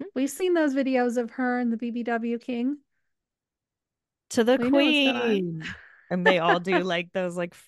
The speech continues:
Speaker 1: fruity
Speaker 2: What a bunch of
Speaker 1: little
Speaker 2: weirdos.
Speaker 1: shots. Mm-hmm.
Speaker 2: What a bunch of weirdos. Can you believe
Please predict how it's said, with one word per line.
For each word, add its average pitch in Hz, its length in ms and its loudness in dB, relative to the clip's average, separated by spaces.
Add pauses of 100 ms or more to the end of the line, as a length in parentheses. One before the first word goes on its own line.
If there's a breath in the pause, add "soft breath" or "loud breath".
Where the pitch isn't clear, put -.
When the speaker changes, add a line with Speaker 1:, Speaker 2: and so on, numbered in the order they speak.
(100)
Speaker 1:
fruity 170 800 -4
Speaker 2:
What 277 240 -2
a 403 100 2
bunch 240 380 2
of 165 100 2
Speaker 1:
little 165 80 -2
Speaker 2:
weirdos. 226 640 -2
Speaker 1:
shots. - 180 -18 (480)
Mm-hmm. 214 280 -18 (760)
Speaker 2:
What 269 360 0
a 294 160 0
bunch 247 420 0
of 254 200 -6
weirdos. 233 840 -2
Can 285 160 0
you 453 320 0
believe 285 680 -6